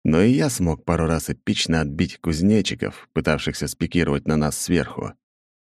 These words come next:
Заряженные удары отправляли эту мелочь в настоящий полет, притом чаще всего по кускам.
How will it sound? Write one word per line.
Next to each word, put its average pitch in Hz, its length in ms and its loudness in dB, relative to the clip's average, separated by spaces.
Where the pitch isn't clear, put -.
Заряженные 85 680 2
удары 90 360 2
отправляли 87 580 2
эту 82 160 0
мелочь 87 360 2
в 78 60 -2
настоящий 82 680 0
полет, 90 560 0
притом 123 340 0
чаще - 360 0
всего 82 260 -2
по 104 140 -4
кускам. 117 540 -4